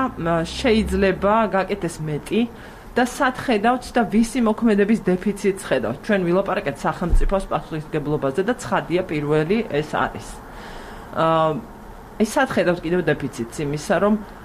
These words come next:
რაღაცები კვლავაც ბევრ ჩვენგანს, მე ყოველთვის ჩემ თავს ვრთავ, ა, ამ, ასე ვთქვათ, <laughs> როცა რაღაცა პრობლემაზე ვლაპარაკობ ბოროსნების რიგში, აუცილებლად პირველ რიგში,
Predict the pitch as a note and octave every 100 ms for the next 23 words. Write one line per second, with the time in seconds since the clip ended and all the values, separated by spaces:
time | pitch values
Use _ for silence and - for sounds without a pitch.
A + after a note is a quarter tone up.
0 | - - D#3+ F#3+ G#3 A3+ - A#3+ G3 B3
1 | G#3 - F3+ F#3 G#3+ G#3+ - F#3 E3 -
2 | F3+ C#3+ C3+ D#3+ G#3 G#3 F3 E3 D#3 D3+
3 | - E3 - - A3 E3+ F3+ C#3 - -
4 | - G3 C3+ - - A2+ G#2 - - -
5 | - - - C#3 C#3 C3+ A#2+ - A#2 -
6 | - - E3 E3 G3+ - - - - -
7 | - D#3 E3 C#3+ C#3 C#3+ C#3+ D3+ D#3 D#3
8 | D3 D3 D3 D3 C#3 C#3 C#3 D3+ D#3+ D3+
9 | C#3 D3 D3+ C#3 C3+ - G#3 B3 - D3+
10 | D3 D3+ C#3 C#3 E3 F3 F3+ G3+ - C#4